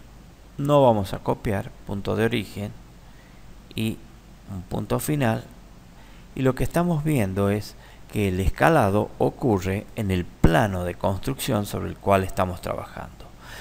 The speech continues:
Si nosotros hacemos doble clic en perspectiva y lo, luego pasamos al visor o a la vista,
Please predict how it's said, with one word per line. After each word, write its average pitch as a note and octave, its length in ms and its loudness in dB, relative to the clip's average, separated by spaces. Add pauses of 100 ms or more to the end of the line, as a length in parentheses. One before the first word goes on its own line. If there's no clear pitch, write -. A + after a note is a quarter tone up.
(120)
Si - 140 -8
nosotros D3 480 2
hacemos C#3 300 -4
doble C3 300 2
clic A#2+ 300 -6
en G2+ 160 -8
perspectiva - 880 -6 (460)
y B2 140 4
lo, A2+ 180 4 (180)
luego A2 340 6
pasamos G#2 760 2
al F#2 500 0
visor G2+ 540 -2 (280)
o G2 80 -2
a F#2 40 2
la F2+ 100 0
vista, F#2 500 -2